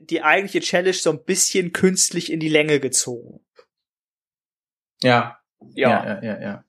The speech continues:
Speaker 1: So würde ich das jetzt mal salopp <clears throat> beschreiben.
Speaker 2: Kann ich verstehen. Denn, äh,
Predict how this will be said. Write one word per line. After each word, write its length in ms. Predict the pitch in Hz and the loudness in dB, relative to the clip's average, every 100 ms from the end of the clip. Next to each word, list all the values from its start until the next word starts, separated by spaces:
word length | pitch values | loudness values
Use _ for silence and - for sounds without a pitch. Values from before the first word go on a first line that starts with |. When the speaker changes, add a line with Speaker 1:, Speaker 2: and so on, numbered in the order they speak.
| _ _ | _ _
Speaker 1:
So 420 | - 160 170 190 - 160 | -4 2 6 6 4 -4
würde 280 | 156 170 | 2 2
ich 100 | 175 | 4
das 180 | 180 165 | 2 4
jetzt 220 | 160 156 | 2 2
mal 540 | 156 151 156 151 156 156 | 4 8 8 6 2 0
salopp 500 | - 143 139 139 - - _ | 0 2 2 0 -2 -16 _
<clears throat> 200 | - 123 131 143 123 | -18 -6 -2 0 2
beschreiben. 760 | 139 - 131 127 123 117 113 _ - - _ _ _ _ _ _ - - _ | 2 2 2 2 2 -2 -14 _ -20 -20 _ _ _ _ _ _ -20 -20 _
Speaker 2:
Kann 180 | - 127 | 0 2
ich 120 | 160 | 4
verstehen. 580 | 143 127 107 101 117 _ _ _ - | 2 0 -2 -2 -6 _ _ _ -4
Denn, 140 | 92 | -2
äh, 160 | 76 | -2